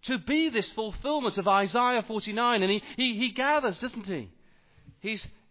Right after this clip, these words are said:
dear companions, Silas and Timothy. But the question is, where do they go? So let's pick up the narrative then in, in verse six of Acts chapter sixteen. Now, when they had gone throughout Phrygia and the region of Galatia,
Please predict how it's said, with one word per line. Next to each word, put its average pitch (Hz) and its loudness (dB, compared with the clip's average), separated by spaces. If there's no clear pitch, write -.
dear 240 -2
companions, 214 -2
Silas 226 -2
and 208 -6
Timothy. 190 -6
But 156 -10
the 190 -8
question 226 -6
is, 190 -4
where 220 -4
do 214 -8
they 190 -4
go? 147 -8
So 262 -4
let's 269 -4
pick 262 -8
up 254 -2
the 214 -4
narrative 143 -4
then 98 -14
in, 139 -10
in 147 -8
verse 143 -6
six - -10
of 131 -12
Acts - -12
chapter - -14
sixteen. 107 -16
Now, 131 -6
when 214 -2
they 285 -4
had 147 -6
gone 151 0
throughout 139 -4
Phrygia 110 -12
and 143 -8
the 131 -10
region 147 -10
of 123 -12
Galatia, 110 -10